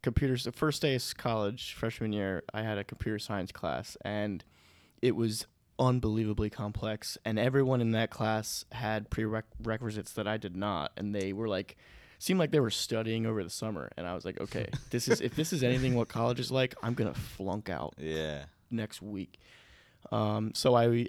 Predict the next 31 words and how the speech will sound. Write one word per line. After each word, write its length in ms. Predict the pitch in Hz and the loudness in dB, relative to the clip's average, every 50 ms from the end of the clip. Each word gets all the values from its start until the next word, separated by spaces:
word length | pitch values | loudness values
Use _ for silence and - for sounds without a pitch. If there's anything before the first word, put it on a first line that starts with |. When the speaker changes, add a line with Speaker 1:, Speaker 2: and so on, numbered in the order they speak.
| - 123 | 0 0
Speaker 1:
I 20 | |
went 200 | 113 120 123 123 | 2 2 2 0
to 80 | - 139 | 0 0
my 140 | 127 120 117 | 2 4 4
advisor, 420 | 117 120 117 117 117 113 110 117 117 | 4 4 4 4 4 4 4 2 2
and 80 | 113 | 0
I 40 | 113 | 0
said, 280 | - - 113 110 110 - - | 0 0 -2 -2 -2 -2 -2
"This 200 | 110 117 120 139 | -2 -2 0 0
isn't 220 | 143 135 135 123 - | -2 -2 -2 -4 -2
really 200 | 135 135 127 123 | 0 0 2 2
working 240 | 120 123 123 - - | 2 2 0 -2 -6
for 160 | - - 117 | -6 -4 0
me. 280 | 117 117 117 113 113 113 - _ _ _ _ _ | 0 2 2 2 0 -2 -4 _ _ _ _ _
Um, 440 | 107 107 110 107 98 104 101 98 - - _ _ _ _ _ _ _ - - - - | -8 -6 -4 -4 -4 -4 -4 -6 -8 -12 _ _ _ _ _ _ _ -12 -10 -6 -4
let's 140 | 117 113 - | -4 -4 -4
drop 280 | - - 123 120 117 - | 0 2 2 2 2 0
this 140 | 117 110 - | -4 -6 -4
class." 420 | - - 113 107 95 90 98 - | -4 -2 -2 -2 -2 -4 -6 -8
And 80 | 104 110 | -8 -8
she 140 | - - 123 | -8 -10 -10
goes, 260 | - - 107 98 87 107 | -6 -4 -4 -2 -2 -4
"Okay, 360 | 107 - - 120 98 85 76 - 62 - 92 | -4 -4 -2 -2 -2 -2 -2 -6 -8 -10 -8
what 100 | - 110 | -6 -4
do 60 | 110 | -4
you 60 | 104 104 | -2 -2
wanna 100 | 107 104 | -4 -2
do 120 | 98 110 | -4 -4
about 160 | 104 101 85 71 | -4 -4 -4 -4
your 100 | 78 92 | -6 -6
major? 400 | 113 117 117 110 - 80 65 | -4 -4 -4 -4 -6 -8 -12